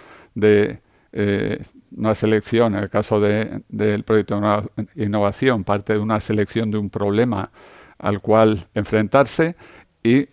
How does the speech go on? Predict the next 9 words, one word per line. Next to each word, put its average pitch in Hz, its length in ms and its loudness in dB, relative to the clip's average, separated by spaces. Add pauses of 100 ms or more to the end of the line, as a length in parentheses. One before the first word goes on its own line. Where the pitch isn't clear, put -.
(460)
e 113 100 0
ir 113 260 4
probando 120 640 4
soluciones, 135 840 0
ir 123 140 2
recibiendo 117 420 0
feedback, 143 640 0
haciendo 120 420 -2
pruebas 135 440 2